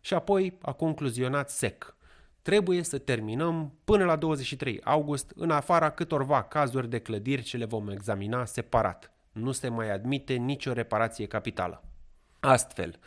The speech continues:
sute de clădiri care ar fi avut nevoie de consolidări temeinice au fost numai sumar reparate, iar urmele cutremurului au fost ascunse sub straturi noi de tencuială și var.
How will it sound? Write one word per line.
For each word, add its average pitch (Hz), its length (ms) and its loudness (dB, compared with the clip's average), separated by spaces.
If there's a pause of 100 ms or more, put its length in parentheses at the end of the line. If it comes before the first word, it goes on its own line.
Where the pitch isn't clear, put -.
(300)
sute 180 420 0
de 147 120 -2
clădiri 127 420 -2
care 104 180 0
ar 104 100 0
fi 120 120 -2
avut 113 200 -2
nevoie 123 300 -2
de 110 100 -2
consolidări 107 680 -2
temeinice 139 760 -2 (260)
au 175 140 2
fost 175 320 -2
numai 151 300 -2
sumar 147 540 0
reparate, 95 680 -6 (100)
iar 117 300 -2
urmele 151 420 0
cutremurului 120 720 -2
au 123 100 0
fost 143 280 -6
ascunse 147 600 -2
sub 156 260 -4
straturi 143 540 0
noi 127 220 0
de 120 100 -4
tencuială 113 600 0
și 110 160 -4
var. 101 360 0